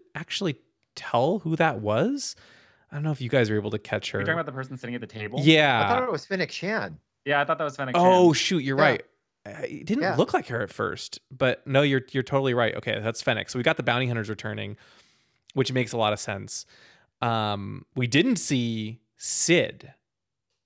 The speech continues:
Speaker 1: I think unsurprisingly, after the way last season ended. Uh, and
Speaker 3: Yeah,
Speaker 1: I
Speaker 3: would
Speaker 1: think
Speaker 3: be, I'd be surprised if she even shows up. If
Speaker 1: Yeah.
Speaker 3: she does, there
Speaker 2: Right.
Speaker 3: has to be a reason by way of payback.
Speaker 1: Well, and as we talked about in season two,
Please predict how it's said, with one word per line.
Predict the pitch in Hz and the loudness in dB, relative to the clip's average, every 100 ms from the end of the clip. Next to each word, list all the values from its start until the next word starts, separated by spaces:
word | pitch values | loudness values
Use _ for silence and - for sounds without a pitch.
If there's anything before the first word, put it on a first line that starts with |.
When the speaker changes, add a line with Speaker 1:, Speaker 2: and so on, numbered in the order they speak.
| _ _ - | _ _ -2
Speaker 1:
I | 131 | 2
think | 160 151 | 2 2
unsurprisingly, | 139 131 131 127 117 110 113 101 | 2 2 0 2 2 2 -4 -4
after | 104 104 113 | -6 -4 -4
the | |
way | 110 104 | -2 -2
last | 101 101 | -4 -6
season | 120 104 104 | -8 -8 -8
ended. | 101 104 127 - _ _ _ _ | -6 -8 -8 -14 _ _ _ _
Uh, | - 107 - | -6 -4 0
and | 131 123 | 0 0
Speaker 3:
Yeah, | 117 | 0
Speaker 1:
I | 131 | 0
Speaker 3:
would | 208 | 2
Speaker 1:
think | - | 0
Speaker 3:
be, | - _ _ _ _ _ _ _ _ _ _ | -2 _ _ _ _ _ _ _ _ _ _
I'd | 156 180 | -6 -2
be | 185 | -2
surprised | 165 139 - - 143 135 120 | -4 -6 -6 0 2 2 -2
if | 110 | -10
she | 120 | -10
even | 107 104 | -10 -12
shows | - 107 98 | -10 -10 -6
up. | 110 92 - _ _ - | -6 -6 -10 _ _ -4
If | 117 | 2
Speaker 1:
Yeah. | 160 139 | 4 4
Speaker 3:
she | 143 | 4
does, | 139 131 | 2 2
there | 127 | -2
Speaker 2:
Right. | 101 | -4
Speaker 3:
has | - 151 143 | 0 0 0
to | 151 | -4
be | 131 120 | -2 -2
a | |
reason | 117 123 120 110 | -2 -4 -6 -6
by | 107 107 | -6 -4
way | 110 | -4
of | 101 | -6
payback. | - 104 98 80 - | -10 -10 -10 -12 -4
Speaker 1:
Well, | 139 151 | 0 2
and | 151 | 4
as | 156 156 156 | 4 4 4
we | |
talked | 160 147 - | 4 4 4
about | 143 120 101 - | 6 6 4 -2
in | 135 117 113 | -2 0 0
season | - 127 110 104 | 0 0 0 -4
two, | - 131 110 101 98 | 0 2 4 2 -2